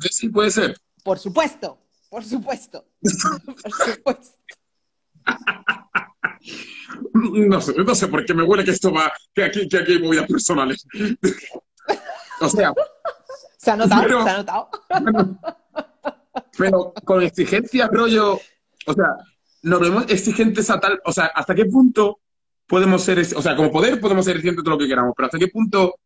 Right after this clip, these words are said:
Speaker 1: nuestras exigencias se escapan de la real-, se pueden llegar a escapar de la realidad y,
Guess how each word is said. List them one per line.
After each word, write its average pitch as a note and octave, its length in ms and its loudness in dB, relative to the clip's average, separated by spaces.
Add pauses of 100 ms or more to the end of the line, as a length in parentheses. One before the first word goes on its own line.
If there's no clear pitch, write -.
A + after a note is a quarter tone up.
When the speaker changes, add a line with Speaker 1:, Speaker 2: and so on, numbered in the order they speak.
(280)
Speaker 1:
nuestras E3 560 0
exigencias D#3+ 800 -2 (240)
se - 160 -4
escapan D#3 400 0
de D#3 60 2
la D3+ 140 2
real-, C#3+ 200 -2
se D3 140 -6
pueden D#3+ 180 0
llegar D3+ 160 2
a C#3+ 60 0
escapar C#3+ 280 -4
de C#3 100 2
la C#3 100 2
realidad C3+ 400 2
y, C#3 60 -2